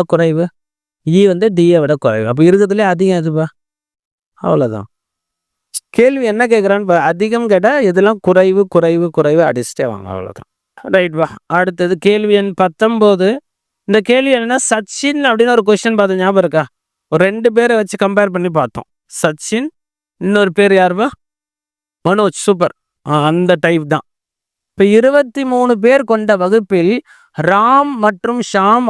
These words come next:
ஆகியோர் முறையே பதிமூணாவது மற்றும் பதினாலாவது ரேங்க் எடுத்திருக்காங்கப்பா. அவங்க கடைசியிலிருந்து அவங்களுடைய தரவரிசை முறையே கேக்குறான். அப்ப ஃபர்ஸ்ட் ராம எடுத்துங்க.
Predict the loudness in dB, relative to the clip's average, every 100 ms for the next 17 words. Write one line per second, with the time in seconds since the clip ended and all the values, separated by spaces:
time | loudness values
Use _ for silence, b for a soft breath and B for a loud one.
0 | 2 2 2 2 2 0 0 2 2 2
1 | 0 b b -2 -2 0 0 0 0 2
2 | 0 0 0 0 0 2 2 2 2 2
3 | 2 2 0 -2 -4 -4 -6 -6 -6 -8
4 | -10 -12 b b b -2 -2 -2 -2 0
5 | 0 2 2 2 2 2 2 2 -2 B
6 | B -2 -2 0 2 2 2 0 2 2
7 | 0 0 0 2 2 2 2 0 -4 -4
8 | -8 -6 -2 0 -2 0 2 2 2 0
9 | 0 -2 -2 -4 -4